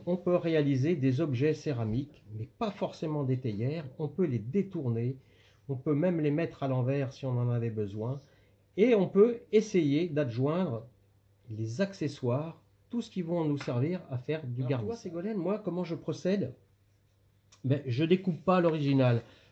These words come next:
Speaker 1: Je fais une photocopie et je découpe, euh, dedans, euh, les formes, euh, que je pressens et avec lesquelles, euh, j'aimerais bien travailler. Et c'est ce qu'on va faire maintenant. Alors, comme Ségolène a envie de faire une théière, on va choisir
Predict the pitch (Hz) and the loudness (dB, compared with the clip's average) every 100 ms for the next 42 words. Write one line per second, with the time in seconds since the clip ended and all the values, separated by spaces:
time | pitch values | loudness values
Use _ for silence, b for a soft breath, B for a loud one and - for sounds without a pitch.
0 | - 135 127 175 170 160 151 151 135 160 | -2 0 4 2 4 0 0 0 0 2
1 | 196 190 143 131 143 135 147 165 165 - | 0 2 0 2 0 0 -2 -2 -2 -6
2 | 135 127 120 120 120 143 b b b _ | -2 0 2 4 4 2 b b b _
3 | 123 120 117 127 127 135 156 170 123 117 | -2 0 2 2 2 2 2 0 0 0
4 | 117 113 110 113 113 123 165 156 147 139 | 2 2 0 -2 -2 -2 -4 -2 -2 -2
5 | - b b b b 127 123 123 120 120 | -4 b b b b 0 2 4 4 2
6 | 143 131 127 139 156 131 120 117 127 113 | 0 -2 0 0 2 2 2 2 2 2
7 | 113 123 139 123 104 87 87 - - - | 0 -2 -2 -4 -4 -6 -10 -14 -12 -10
8 | 135 - 131 120 123 143 123 104 98 90 | -8 -4 -2 0 -2 -2 0 -2 -4 -8
9 | - b b b b _ - - - 131 | -10 b b b b _ -20 -12 -2 0
10 | 120 240 233 226 208 202 190 170 180 170 | 0 -2 -2 4 6 8 6 4 2 2
11 | 165 160 - 160 147 127 - _ _ _ | 0 -2 2 4 4 2 -6 _ _ _
12 | 208 220 214 151 170 220 226 151 160 - | 2 2 2 2 2 2 0 0 0 0
13 | - 185 165 214 | 0 0 2 0